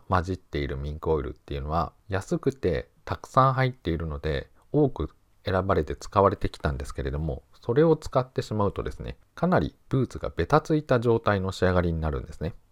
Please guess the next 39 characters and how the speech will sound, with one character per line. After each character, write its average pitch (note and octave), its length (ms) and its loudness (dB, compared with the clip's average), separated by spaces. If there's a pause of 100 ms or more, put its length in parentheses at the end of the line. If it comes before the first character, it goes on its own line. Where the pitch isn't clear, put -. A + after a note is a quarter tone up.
(120)
そ - 160 -6
の C#3+ 100 0
た C#3+ 160 4
め C#3+ 100 2
に、 F#2+ 300 -2
ホ F#2+ 160 -6
コ - 140 2
リ D3 100 -2
と - 140 -8
か - 100 0
汚 D2 240 -2
れ F2+ 60 -2
も E2+ 100 -4
付 - 140 -14
着 - 240 -8
し - 120 0
や F2+ 80 2
す - 140 -8
い D2 40 -4
で B1 120 -8
す。 - 120 -20 (200)
そ - 160 0
う C#3+ 40 -2
す - 100 -2
る C#3 80 2
と A#2+ 180 2
ど G#2+ 120 2
う - 20 2
な D#2 100 0
る D2 60 -6
か - 120 -2
と - 80 -8
い - 60 -8
う - 20 -12
と、 - 280 -2 (220)
こ - 100 0
れ A#2 80 8
ま G#2+ 100 2
た - 240 0